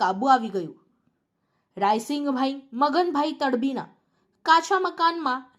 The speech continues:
લાગેલી આગથી સંપૂર્ણ ઘર વખરી સહિત પંદર હજાર રોકડા અને સોના ચાંદીના દાગીના બળીને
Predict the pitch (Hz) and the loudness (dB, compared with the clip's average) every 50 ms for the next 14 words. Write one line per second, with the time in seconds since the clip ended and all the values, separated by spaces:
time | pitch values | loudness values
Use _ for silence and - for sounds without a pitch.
0 | 208 226 226 233 226 233 226 226 226 214 - - 233 247 254 262 269 262 - - | 0 2 2 2 2 0 0 0 -2 -6 -6 -4 -2 -2 0 0 -2 -6 -6 -8
1 | 240 240 233 - _ _ _ _ _ _ _ - - 320 320 320 320 349 349 349 | -8 -8 -8 -12 _ _ _ _ _ _ _ 0 2 2 2 2 0 -2 -4 -2
2 | 330 311 269 226 - 190 233 240 254 233 247 247 247 - 254 233 240 233 226 - | -2 -2 -4 -4 -2 0 0 0 2 2 0 -2 -2 -4 -6 -6 -6 -8 -10 -12
3 | _ _ _ - - 294 277 254 254 - - - _ _ _ _ _ _ _ _ | _ _ _ -10 -4 -2 -2 -2 -2 -6 -10 -18 _ _ _ _ _ _ _ _
4 | _ _ _ _ _ _ _ _ _ _ _ _ _ _ 247 254 262 269 302 311 | _ _ _ _ _ _ _ _ _ _ _ _ _ _ -6 -4 -2 0 -2 0
5 | 311 285 277 233 254 254 247 226 220 233 233 233 254 233 196 196 226 - - _ | 0 -2 0 2 4 2 2 4 4 4 4 4 2 2 0 0 0 -6 -14 _
6 | _ - 208 214 220 202 - - 208 202 208 214 214 - 226 214 220 214 208 196 | _ -14 -12 -10 -10 -10 -8 -10 -8 -6 -6 -6 -4 -4 -6 -8 -6 -8 -8 -8
7 | 190 190 190 196 190 196 196 226 254 247 233 233 247 - - _ _ _ _ - | -8 -4 -2 -2 -2 -2 -2 -4 -4 -2 -2 -2 -2 -6 -14 _ _ _ _ 0
8 | 269 359 381 381 392 427 | 2 6 6 6 4 4